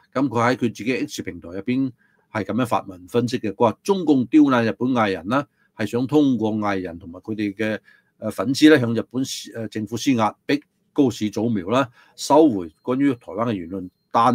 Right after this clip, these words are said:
係呢種不分青紅皂白嘅強制手段啦，顯示到中共對藝人同埋人權唔尊重，使到藝人、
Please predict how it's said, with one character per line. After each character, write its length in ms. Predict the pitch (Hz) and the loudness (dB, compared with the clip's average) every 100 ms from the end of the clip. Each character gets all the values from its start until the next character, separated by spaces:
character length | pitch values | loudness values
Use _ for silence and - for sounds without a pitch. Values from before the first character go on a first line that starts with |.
| 120 | 4
係 360 | 123 117 87 | 4 2 0
呢 140 | 101 147 | 0 0
種 180 | 135 127 | 0 -2
不 120 | 156 | -4
分 360 | - - 156 151 | -4 -6 -4 -4
青 180 | 160 | -4
紅 260 | 165 104 87 | -2 -4 -6
皂 160 | - 101 | -8 -4
白 120 | 101 | -6
嘅 140 | - 104 | -8 -12
強 200 | 85 - | -14 -12
制 100 | 104 | -8
手 160 | 101 113 | -6 -6
段 180 | 107 | -4
啦， 140 | 110 139 _ _ _ | -4 -6 _ _ _
顯 260 | 107 120 151 | -4 -2 -2
示 220 | - 113 | -2 -2
到 180 | 104 131 - | 0 0 0
中 320 | - 160 147 | 0 0 0
共 240 | 117 113 101 | 0 -2 -4
對 400 | 110 110 117 - _ - | -2 -2 -2 -4 _ -8
藝 240 | 113 117 | -2 0
人 160 | 98 92 | 0 -6
同 80 | 95 | -10
埋 120 | 92 | -12
人 260 | 92 95 101 | -12 -12 -10
權 140 | 98 | -10
唔 340 | 95 104 117 101 | -10 -10 -10 -6
尊 220 | 156 147 | -2 2
重， 200 | 135 95 - _ _ _ | 2 2 -4 _ _ _
使 160 | 131 | 2
到 80 | 143 | 4
藝 340 | 139 127 117 101 | 4 4 2 0
人、 240 | 92 92 | -6 -10